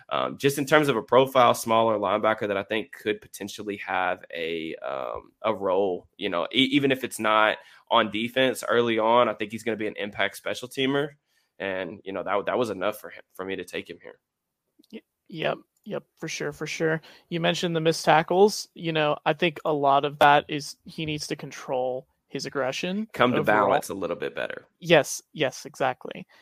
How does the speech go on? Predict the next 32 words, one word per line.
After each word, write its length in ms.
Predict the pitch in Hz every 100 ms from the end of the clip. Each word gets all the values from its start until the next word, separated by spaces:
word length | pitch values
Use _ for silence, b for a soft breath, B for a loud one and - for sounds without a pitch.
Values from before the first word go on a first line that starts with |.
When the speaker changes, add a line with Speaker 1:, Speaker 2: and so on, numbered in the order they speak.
| b -
Speaker 2:
That's 240 | 147 -
definitely 320 | 151 147 160
something 340 | 156 147 151 139
that 100 | 151
he's 180 | 147 -
gonna 160 | 143
have 240 | 143 139 -
to 120 | 139
work 280 | 135 135 135
on. 260 | 131 147 B B B B B
So, 380 | - 180 175 - - _ _ _ _ _ _ _ _
for 260 | - 190 180
my 400 | 180 220 269 277
fourth 400 | 226 214 208 -
round 240 | 190 170
pick, 380 | - 143 - - b b _
I 240 | 160 165
ended 300 | 180 185 175
up 180 | 165 151
going 480 | 165 156 151 147 143
with 340 | 147 147 131 -
Jacorian 720 | 139 - 160 170 160 151 143
Bennett 380 | 139 139 139 - _ _
from 400 | 156 135 127 127
Maryland. 600 | 131 131 127 131 131 127 - _ _ _
I 200 | 156 180
figure 640 | - 208 170 175 165 156 160 _ -
Pittsburgh 540 | 185 - 214 208 196
is 220 | 175 151
going 260 | 165 151 147
to 120 | 151
di-, 260 | 143 151